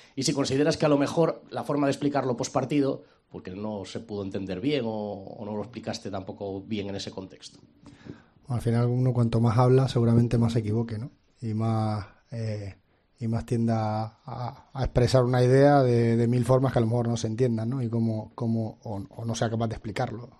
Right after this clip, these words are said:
Speaker 2: mejor dicho. Eh, sin más, es decir, uno, uno plantea un, una situación, un partido que la prepara,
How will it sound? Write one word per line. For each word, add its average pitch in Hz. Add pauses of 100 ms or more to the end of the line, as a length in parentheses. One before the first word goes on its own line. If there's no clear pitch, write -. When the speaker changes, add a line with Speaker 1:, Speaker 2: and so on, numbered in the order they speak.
Speaker 2:
mejor 110
dicho. 110 (640)
Eh, 117 (600)
sin 120
más, 139
es 113
decir, 120
uno, 127
uno 131
plantea 131
un, 131
una 127
situación, 147
un 135
partido 160 (160)
que 123
la 117
prepara, 143